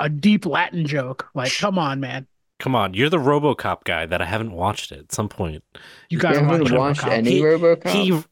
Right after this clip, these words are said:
Speaker 2: no,
Speaker 1: One
Speaker 2: he,
Speaker 1: and, one
Speaker 2: I
Speaker 1: and two,
Speaker 2: haven't.
Speaker 1: man. Just watch 'em.
Speaker 2: No, I refuse at this
Speaker 3: Which
Speaker 2: point.
Speaker 3: is the one where the, like, the, never mind. I'm not gonna describe a movie scene on a podcast 'cause that's boring.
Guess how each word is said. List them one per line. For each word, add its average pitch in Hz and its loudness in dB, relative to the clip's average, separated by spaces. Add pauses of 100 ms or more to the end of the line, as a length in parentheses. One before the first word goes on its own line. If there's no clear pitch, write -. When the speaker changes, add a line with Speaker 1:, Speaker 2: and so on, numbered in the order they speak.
(240)
Speaker 2:
no, 120 0
Speaker 1:
One 185 2
Speaker 2:
he, 208 4
Speaker 1:
and, 220 -2
one 202 4
Speaker 2:
I - 4
Speaker 1:
and 196 4
two, 160 0
Speaker 2:
haven't. 135 -2
Speaker 1:
man. 127 -8
Just 131 -8
watch 127 -2
'em. 127 -10 (420)
Speaker 2:
No, 85 -12 (480)
I - -6
refuse 87 -2
at 151 -10
this - -6
Speaker 3:
Which 139 0
Speaker 2:
point. 175 4
Speaker 3:
is 175 0
the 185 2
one 175 0 (120)
where 131 2
the, 131 2
like, 110 0 (600)
the, 123 2 (360)
never 110 0
mind. 98 -6 (220)
I'm 131 2
not 113 4
gonna 113 2
describe 110 0
a - -2
movie 120 0
scene 127 0
on 123 0
a 123 -2
podcast 131 -2
'cause 123 -12
that's 131 -2
boring. - -6